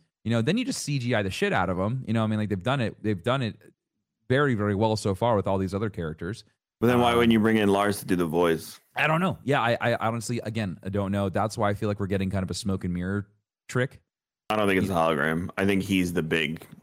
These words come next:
Speaker 2: I think he's the
Speaker 1: He would be
Speaker 2: the
Speaker 1: the big bad guy. I think he would be the,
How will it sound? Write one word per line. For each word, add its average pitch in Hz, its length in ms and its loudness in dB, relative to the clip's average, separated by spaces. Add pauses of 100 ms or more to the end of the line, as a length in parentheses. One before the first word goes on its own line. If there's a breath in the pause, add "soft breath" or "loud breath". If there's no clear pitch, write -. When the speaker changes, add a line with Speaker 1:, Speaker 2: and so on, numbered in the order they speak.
(320)
Speaker 2:
I 92 80 2
think 87 180 2
he's 87 260 0
the 82 200 -2
Speaker 1:
He 233 60 2
would 269 120 4
be 254 60 4
Speaker 2:
the 254 60 4
Speaker 1:
the 240 60 2
big 208 160 0
bad 202 240 0
guy. 80 280 -4
I 139 120 2
think 175 180 0
he 170 100 -2
would 180 140 0
be 165 140 -4
the, 143 140 0